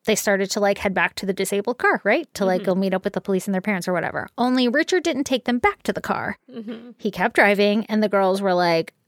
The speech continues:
Speaker 2: "You missed the turnoff."
Speaker 1: Yeah, they, like, started to notice right away, and they questioned him.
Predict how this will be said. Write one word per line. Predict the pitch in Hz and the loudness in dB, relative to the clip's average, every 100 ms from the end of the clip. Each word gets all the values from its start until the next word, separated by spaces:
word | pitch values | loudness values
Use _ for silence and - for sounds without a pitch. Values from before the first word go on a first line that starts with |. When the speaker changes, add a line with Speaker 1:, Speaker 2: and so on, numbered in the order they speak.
| _ | _
Speaker 2:
"You | 302 330 | -10 -6
missed | 403 - | -6 -6
the | 440 | -6
turnoff." | 339 339 277 247 - | -6 -8 -10 -10 0
Speaker 1:
Yeah, | 247 370 196 180 | 4 6 6 6
they, | 196 196 | 4 2
like, | 190 | 2
started | - 214 196 | 2 2 2
to | 202 | 2
notice | 190 190 190 | 4 2 2
right | 175 | 2
away, | 185 294 254 233 202 | 4 6 6 4 2
and | 220 214 | 0 0
they | 190 | 0
questioned | - 403 - - 196 196 | 2 2 2 0 0 0
him. | - 165 175 240 | -2 -2 -2 -4